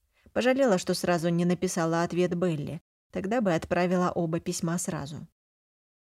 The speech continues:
На рынке я заглянула в пару лавок с готовой одеждой и таки посетила большую мастерскую,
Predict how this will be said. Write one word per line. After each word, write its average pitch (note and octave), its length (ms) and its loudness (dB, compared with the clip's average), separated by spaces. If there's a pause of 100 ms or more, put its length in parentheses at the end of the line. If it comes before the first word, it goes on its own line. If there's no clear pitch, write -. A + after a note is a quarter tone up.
На F3+ 140 0
рынке B3+ 320 0
я E3+ 160 4
заглянула E3+ 600 2
в - 80 -12
пару D#3 300 -2
лавок F3 400 -4
с G#3 100 -6
готовой F#3+ 500 0
одеждой E3 720 -6 (240)
и G3 80 -4
таки C4 260 -2
посетила B3 680 0
большую F#3 480 2
мастерскую, F#3+ 880 -4